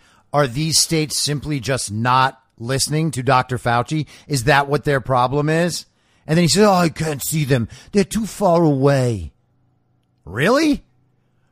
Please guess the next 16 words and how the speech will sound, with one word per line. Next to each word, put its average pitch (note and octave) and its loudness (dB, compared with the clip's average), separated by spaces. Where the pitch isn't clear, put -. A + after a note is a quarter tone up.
Bro, F#3 2
you C3+ 2
don't G3 6
know F#3+ 6
the E3+ 2
case F#3 0
numbers C4+ 0
for G3+ 0
the F3+ 2
states - 0
from C#3+ -2
the B2 -2
back C#3+ 4
of D#3+ -8
your D3+ 2
head? C#3 -2